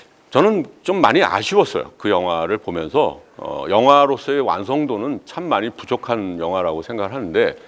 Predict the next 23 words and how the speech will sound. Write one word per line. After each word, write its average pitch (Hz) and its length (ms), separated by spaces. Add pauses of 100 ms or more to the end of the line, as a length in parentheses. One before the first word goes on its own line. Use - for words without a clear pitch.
(260)
어쨌든 139 580
지금 131 300
현재 147 420
상황과 135 460
맞물려서, 82 920 (260)
어, 69 320
상당히 110 320
많은 82 420 (360)
반향을 98 560
일으키고 90 460
있는 82 180
것 90 80
같습니다. 64 440 (680)
한 190 160
번쯤, 160 680 (320)
음, 82 480
사실 185 260
그렇죠. 117 440 (580)
아, 90 100
우리가 156 600
도대체 135 580
이 139 120
성매매라고 196 1120